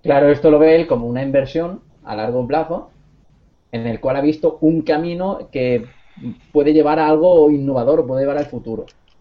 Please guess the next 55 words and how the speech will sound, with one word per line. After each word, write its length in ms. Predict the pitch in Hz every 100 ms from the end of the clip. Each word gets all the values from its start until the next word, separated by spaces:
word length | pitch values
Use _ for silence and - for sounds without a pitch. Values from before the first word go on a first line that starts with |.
| _ -
Esto 260 | 160 220
es 60 | 196
lo 120 | 156
que 140 | 139
yo 220 | 113 156 160
creo 240 | 165 190
que 80 | 165
es 60 |
el 120 | 165 160
punto 320 | 175 185 170
de 80 | 135
vista 340 | 156 - 185
de, 440 | 151 120 113 107 101
de 140 | 107
Mark 180 | 127 -
Zuckerberg. 380 | 107 98 - - _ _ _ _ _ _ -
Lo 240 | 143 170 _
que 140 | - 131
ya 140 | 160
sea 100 | 165
en 60 | 165
la 80 | 135
vida 160 | 151
real, 180 | 165 117
o 60 | 131
que 80 | 139
lo 140 | 123
que 60 | -
cada 180 | 120
uno 160 | 143 170
piense 260 | 160 - 120
de 60 |
Oculus 320 | 117 143 131
Rift, 300 | 143 170 208 -
ya 240 | 214 120 143
eso, 580 | - 160 135 113 104 104 _ _ _ -
cada 160 | 113 113
uno. 100 | 101
Pero 140 | 104
yo 80 | 120
lo 80 | 151
que 120 | 113
creo 300 | - 151 139
que 80 | 104
ha 100 | 107
pensado 460 | 156 151 127 113
él 180 | 127 208
es 380 | - 113 120 - _
más 220 | 117 147
o, 140 | 147 -
más 260 | 117 147
o 100 | 151
menos, 320 | 120 147 156 -
claro, 340 | 123 123 95 104 101
eso. 300 | 123 123 -